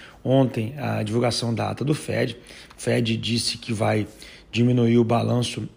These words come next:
ah, do Banco Central, deve aumentar as compras de maneira, ah, significativa no curto prazo e também deve endereçar aí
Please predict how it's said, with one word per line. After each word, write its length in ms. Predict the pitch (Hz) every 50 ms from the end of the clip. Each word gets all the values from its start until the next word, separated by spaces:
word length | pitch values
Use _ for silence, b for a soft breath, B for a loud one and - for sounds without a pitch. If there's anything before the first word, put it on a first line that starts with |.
| -
ah, 640 | - 117 110 110 110 107 107 104 104 101 98 95 110 113 135 147 - - - -
do 120 | 127 120
Banco 260 | 117 117 110 110 -
Central, 540 | - 143 143 135 - 107 107 117 135 123 B B B B B B B B
deve 320 | 107 107 117 123 127 117
aumentar 480 | 127 123 123 120 117 - - 110 107 107
as 160 | 107 - -
compras 580 | - - - 117 117 113 110 - 110 101 - - B B B B B B B B
de 100 | B 120
maneira, 420 | 117 117 110 110 110 110 113 110 101 90 - -
ah, 460 | - 107 107 107 104 104 104 104 104
significativa 840 | 104 - - 117 113 110 104 - 123 107 - - - 127 135 147 151
no 180 | 139 135 143 107
curto 260 | - - 90 - -
prazo 400 | - - 123 117 120 135 120 120 - B B B B B B
e 60 | - 139
também 340 | - 139 120 123 127 123
deve 320 | 113 117 117 117 113 117 131
endereçar 560 | 131 120 135 135 131 113 104 - - 117 107
aí 200 | 110 113 120